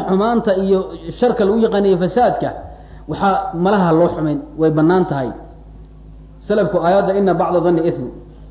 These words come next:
waxay leeyihiin bar-, barkiiba xaq ah. Nabi wuxuu yidhi, m-, he, Nabi sal ly slam, "Ma adunnu fulana wa fulanan yacrifani min diina alladhi nahnu alayhi shay'a." Wuxuu hebel iyo hebel, diinka annagu aan haysan ee maanta ku taagannahay,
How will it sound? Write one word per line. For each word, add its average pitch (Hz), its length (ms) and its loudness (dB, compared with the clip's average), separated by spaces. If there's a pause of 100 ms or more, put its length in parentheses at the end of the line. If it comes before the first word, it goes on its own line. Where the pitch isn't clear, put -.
(360)
waxay - 180 -4
leeyihiin 175 240 2
bar-, 190 180 0 (400)
barkiiba 165 400 0 (100)
xaq 156 220 -8
ah. - 60 -14 (1160)
Nabi 202 160 0
wuxuu 202 180 2
yidhi, 185 140 4
m-, 165 500 0
he, 156 120 0 (500)
Nabi 190 180 0
sal 170 120 -2
ly 165 80 0
slam, 170 200 -2
"Ma 196 100 2 (100)
adunnu 170 280 0
fulana 160 360 0
wa 151 140 0
fulanan 151 420 0 (600)
yacrifani 156 680 0
min 143 240 0
diina 160 240 0
alladhi 143 220 0
nahnu 147 260 -4 (100)
alayhi 135 300 -6
shay'a." 123 320 -8 (920)
Wuxuu 151 180 -2
hebel 190 220 2
iyo 165 140 2
hebel, 190 280 2 (540)
diinka 208 380 2
annagu 208 240 2
aan 190 200 0
haysan 175 380 0
ee 202 100 0
maanta 202 300 0
ku 196 100 -2
taagannahay, 185 680 2